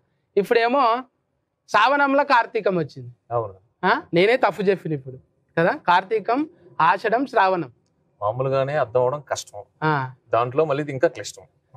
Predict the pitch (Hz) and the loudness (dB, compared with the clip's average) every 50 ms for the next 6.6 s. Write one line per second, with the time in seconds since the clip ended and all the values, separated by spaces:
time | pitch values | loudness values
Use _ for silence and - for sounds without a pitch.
0 | 104 131 151 180 226 208 208 208 202 202 180 170 - _ - 185 175 170 - 247 | -8 -4 0 0 0 2 2 2 2 2 0 -2 -4 _ -4 -2 -2 0 0 0
1 | 247 247 262 262 247 226 214 220 208 196 180 170 147 151 170 175 175 - _ - | 2 4 4 4 2 2 2 0 0 0 0 0 0 0 0 0 0 -4 _ -2
2 | 117 120 113 110 101 92 - _ _ _ _ _ 180 202 240 262 247 233 190 - | -2 0 0 0 -2 -4 -4 _ _ _ _ _ 0 2 2 2 2 0 -2 -6
3 | _ _ 185 196 226 247 - - 233 233 262 285 247 220 214 180 - 247 262 262 | _ _ 0 0 0 0 2 2 2 2 2 0 -2 -2 -4 0 0 0 2 2
4 | 254 220 170 147 139 139 _ _ _ 131 139 131 120 117 110 - _ - - 208 | 2 2 0 -2 -6 -10 _ _ _ -2 0 0 -2 -4 -8 -12 _ 0 0 2
5 | 226 240 247 277 285 277 254 240 233 233 226 240 233 226 233 202 190 185 190 196 | 2 2 2 2 2 2 2 2 0 2 2 2 2 0 0 0 0 0 2 0
6 | 196 - - 180 175 160 139 127 113 113 113 | -2 -4 -4 -4 -4 -4 -4 -6 -10 -16 -18